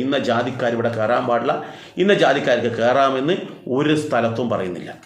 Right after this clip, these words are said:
അപ്പോൾ ഇത്തരത്തിൽ നമ്മുടെ ആൾക്കാർ, ഒരുപാട് ആൾക്കാർ തെറ്റിദ്ധരിക്കപ്പെട്ടിട്ടുണ്ട്. നമ്മുടെ ഈ പറയുന്ന, ഈ അയച്ചു തന്ന മോഹനാട്ടം പറഞ്ഞത്, "ഇതിൽ എന്തെങ്കിലും ശരിയുണ്ടോ?" എന്നാണ് എന്നോട് ചോദിച്ചത്. കാരണം എന്താ, ഈ പുസ്തകം നമ്മുടെ ആൾക്കാരെല്ലാവർക്കും വായിക്കേണ്ടതല്ല. കാരണം ഇത് താന്ത്രിക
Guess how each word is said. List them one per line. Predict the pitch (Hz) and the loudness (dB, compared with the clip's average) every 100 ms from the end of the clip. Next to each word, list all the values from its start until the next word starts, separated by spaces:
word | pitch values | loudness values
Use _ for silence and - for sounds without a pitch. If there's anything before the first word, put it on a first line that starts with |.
| _ _ _ _ _ _ _ - - - - - 127 | _ _ _ _ _ _ _ -20 -20 -20 -20 -4 0
അപ്പോൾ | 135 120 104 - - - _ _ _ _ _ | 4 2 2 -6 -14 -20 _ _ _ _ _
ഇത്തരത്തിൽ | 143 - 175 160 156 151 139 135 | -10 -2 2 4 4 0 0 0
നമ്മുടെ | 143 170 131 | 2 4 4
ആൾക്കാർ, | 127 131 127 | 2 2 0
ഒരുപാട് | 123 143 156 | 2 2 4
ആൾക്കാർ | 131 135 120 | 4 2 -2
തെറ്റിദ്ധരിക്കപ്പെട്ടിട്ടുണ്ട്. | 117 123 123 120 113 113 110 107 104 92 - - | -4 -4 -4 -2 -4 -4 -6 -4 -4 -6 -10 -8
നമ്മുടെ | 117 120 120 120 117 - - | -2 2 2 2 -4 -16 -6
ഈ | 143 151 | -4 2
പറയുന്ന, | 127 127 131 127 | 2 2 0 0
ഈ | 139 - | -2 0
അയച്ചു | 117 117 156 | 0 0 -2
തന്ന | 135 120 | -2 0
മോഹനാട്ടം | 110 123 123 113 | 0 0 0 0
പറഞ്ഞത്, | 113 | 0
"ഇതിൽ | 120 120 | 0 -2
എന്തെങ്കിലും | 110 135 113 - | -2 -2 -4 -4
ശരിയുണ്ടോ?" | 117 147 117 107 113 107 | -4 -2 -2 0 0 0
എന്നാണ് | 107 101 | 0 -2
എന്നോട് | 98 107 104 | -2 -2 -4
ചോദിച്ചത്. | 98 90 87 120 | -6 -6 -6 -2
കാരണം | 135 156 | 0 2
എന്താ, | 156 156 - - - - | 2 0 -4 -12 -10 -2
ഈ | 220 233 | 0 2
പുസ്തകം | 214 247 233 233 | 4 6 6 6
നമ്മുടെ | 214 233 | 6 6
ആൾക്കാരെല്ലാവർക്കും | 214 220 226 214 220 220 220 208 | 6 6 6 8 6 6 4 4
വായിക്കേണ്ടതല്ല. | 208 208 208 202 202 196 | 4 4 4 4 4 4
കാരണം | 196 202 | 4 4
ഇത് | 196 226 220 - - _ 185 | 2 0 -6 -12 -20 _ 2
താന്ത്രിക | 180 208 220 233 | 4 6 6 6